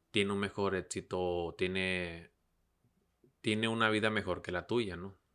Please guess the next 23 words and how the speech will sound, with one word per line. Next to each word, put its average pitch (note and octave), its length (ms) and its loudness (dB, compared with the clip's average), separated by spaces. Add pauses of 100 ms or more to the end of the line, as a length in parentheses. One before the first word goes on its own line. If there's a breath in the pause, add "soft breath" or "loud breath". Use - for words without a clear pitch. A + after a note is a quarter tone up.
(180)
Y, E2+ 760 -12 (2000 loud breath)
y A2 100 -4
bueno, G#2 400 4
en G2+ 180 0
esta G#2 280 2
parte G2 840 4 (1040 soft breath)
tiene A2 220 2
relación G2 580 4
con G2 220 0
lo F2+ 220 2
que E2 280 -2
es - 200 -6
el, D#2+ 420 -12 (840)
lo G2+ 160 -20
que F#2+ 100 -4
es F#2 60 -2
la G2+ 80 6
envidia. G2 460 0 (1080 soft breath)
Igual G#2 320 4
los G2+ 180 0
invito F2+ 380 0
a F#2 80 -2
que D#2+ 400 -12